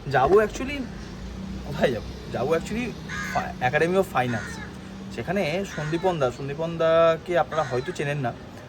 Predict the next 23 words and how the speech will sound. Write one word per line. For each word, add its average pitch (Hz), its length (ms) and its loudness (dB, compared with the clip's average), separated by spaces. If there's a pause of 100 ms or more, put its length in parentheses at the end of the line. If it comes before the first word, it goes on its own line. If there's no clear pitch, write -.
(140)
আবার 123 200 -2
হয়তো 131 220 4
অনেকে 143 220 -2
চেনেন। 120 280 0 (380)
যারা 131 140 6
আমার 156 140 2 (120)
কোজাগড়ের 185 500 6
ভিডিও 185 260 4
দেখেছিলেন 185 440 2 (1040)
আমলাশোল 175 560 6
গ্রামে, 175 280 2 (580)
সেই 233 340 4 (360)
সন্দীপন 139 440 -2
দা। 90 80 -4 (480)
সন্দীপন 143 320 -2
দা 185 120 6
actually 180 380 0
by 151 100 4
profession 151 480 -2
একজন 170 460 -4 (760)
ফটোগ্রাফার, 151 460 2 (560)
মানে, 117 180 -4
খুব 196 100 2